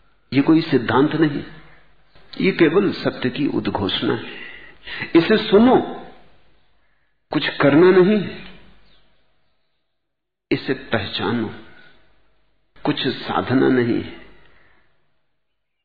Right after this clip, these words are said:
चित्त क्षणिक है, चंचल है,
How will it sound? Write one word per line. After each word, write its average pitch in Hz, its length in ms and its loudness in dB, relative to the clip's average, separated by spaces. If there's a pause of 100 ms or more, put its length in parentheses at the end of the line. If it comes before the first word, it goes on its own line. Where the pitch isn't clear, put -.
(1500)
चित्त - 360 -4
क्षणिक 135 540 -2
है, - 200 -14 (880)
चंचल 110 440 -4
है, - 160 -14